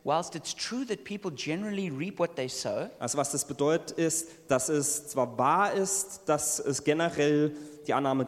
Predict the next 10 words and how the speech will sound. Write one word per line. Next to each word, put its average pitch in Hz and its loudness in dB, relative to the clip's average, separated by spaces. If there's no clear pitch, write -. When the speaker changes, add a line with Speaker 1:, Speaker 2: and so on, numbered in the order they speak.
Speaker 2:
gilt, 180 2
dass 139 0
was 135 -2
man 127 0
sät, 127 0
dass 120 -2
man 117 -2
auch 110 -4
ernten 160 -4
wird. 190 -8